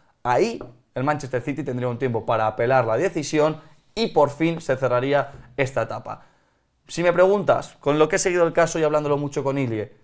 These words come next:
creo que por cómo se ha puesto el listón con el Everton en Nottingham Forest,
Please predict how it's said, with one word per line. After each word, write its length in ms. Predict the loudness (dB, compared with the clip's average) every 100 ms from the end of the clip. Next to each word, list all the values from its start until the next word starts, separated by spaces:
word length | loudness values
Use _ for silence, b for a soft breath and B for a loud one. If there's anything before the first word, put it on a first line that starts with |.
| b b
creo 500 | -2 2 6 4 2 -10 _ _
que 100 | -8
por 320 | -4 -4 -4
cómo 240 | -2 -2 0
se 120 | -2
ha 80 | 0
puesto 420 | 0 -2 -6 -6
el 160 | -2 -2
listón 400 | -4 -2 -2 -2
con 180 | -4 -2
el 100 | 2
Everton 340 | 2 0 -6
en 60 | -6
Nottingham 400 | -6 -4 -4 -2
Forest, 420 | 0 0 -2